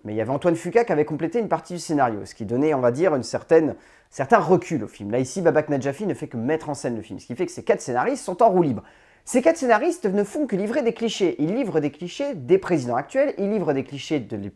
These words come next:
de la pensée de l'Amérique actuelle, et ils livrent des clichés de manière constante,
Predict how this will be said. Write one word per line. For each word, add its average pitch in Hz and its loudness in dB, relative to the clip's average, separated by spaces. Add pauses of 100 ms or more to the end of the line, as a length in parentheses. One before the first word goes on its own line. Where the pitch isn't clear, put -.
de 131 -4
la 107 -2
pensée 254 0
de 214 -4
l'Amérique 123 -2
actuelle, 262 -6 (400)
et 196 8
ils 269 4
livrent 302 4
des 196 0
clichés 247 -6 (320)
de 160 4
manière 180 2
constante, 220 -2